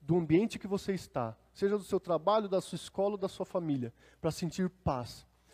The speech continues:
porque a sua alma, ela pode ser liberta, resgatada,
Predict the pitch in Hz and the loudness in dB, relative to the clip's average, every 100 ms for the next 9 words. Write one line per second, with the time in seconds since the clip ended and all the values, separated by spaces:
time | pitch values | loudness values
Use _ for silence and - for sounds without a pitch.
0 | _ - 160 165 - - 196 160 165 156 | _ -2 0 -2 -2 -2 0 2 2 2
1 | 123 107 _ _ _ _ _ _ _ _ | -2 -6 _ _ _ _ _ _ _ _
2 | _ - 147 156 170 156 - 156 160 139 | _ -10 -6 0 2 2 0 -2 -2 0
3 | 147 143 135 - - _ - 147 143 156 | 2 2 0 -10 -20 _ -8 -6 -4 -4
4 | _ 156 139 123 117 | _ -2 -2 -4 -12